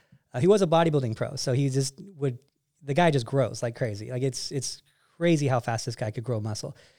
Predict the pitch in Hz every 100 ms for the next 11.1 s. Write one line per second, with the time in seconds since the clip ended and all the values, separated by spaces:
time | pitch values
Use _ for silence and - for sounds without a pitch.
0 | _ _ - 156 139 160 160 202 175 156
1 | 147 143 131 - 131 - 131 117 107 117
2 | 131 120 - - 175 165 127 127 117 113
3 | 143 120 - 123 - 113 147 113 135 151
4 | 160 127 113 - 170 139 131 113 120 117
5 | 113 139 117 120 117 104 104 120 117 160
6 | 117 113 101 117 139 - 113 - - -
7 | _ _ _ - 156 - 175 160 - 156
8 | 151 127 110 - _ _ _ 185 190 139
9 | 180 156 151 196 135 156 139 117 - 143
10 | 139 127 113 131 131 135 117 127 135 117
11 | 117